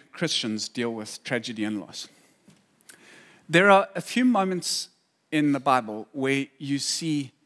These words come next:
heaven's reality invading earth's perspective. You, you see a paradox.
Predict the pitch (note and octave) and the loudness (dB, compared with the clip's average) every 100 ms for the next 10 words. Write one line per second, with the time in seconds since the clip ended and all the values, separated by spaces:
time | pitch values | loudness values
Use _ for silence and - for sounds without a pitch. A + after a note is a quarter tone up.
0 | _ - G3 G3 G3 F3+ - _ _ _ | _ 0 0 0 -4 -4 -10 _ _ _
1 | _ _ _ _ _ _ C#3 D3 D#3 C#3+ | _ _ _ _ _ _ 0 2 4 0
2 | - - G#2+ B2 _ _ _ _ _ _ | -4 -10 -10 -10 _ _ _ _ _ _
3 | C#3 C3+ C3 C#3+ D3 C3+ C3 - D#3+ D3 | 0 2 2 2 2 0 -2 -4 -4 -4
4 | - - - C#3+ - A2+ - - - - | -4 -10 -10 -10 -6 -8 -10 -20 -20 -20
5 | _ _ _ _ _ _ - _ _ _ | _ _ _ _ _ _ -20 _ _ _
6 | _ - - C3 - C#3 B2+ - C#3 - | _ -14 -8 -8 -8 -6 -4 0 -2 -2
7 | - - D3+ A#2 F2 - - - | -12 -2 -2 -2 -8 -10 -8 -8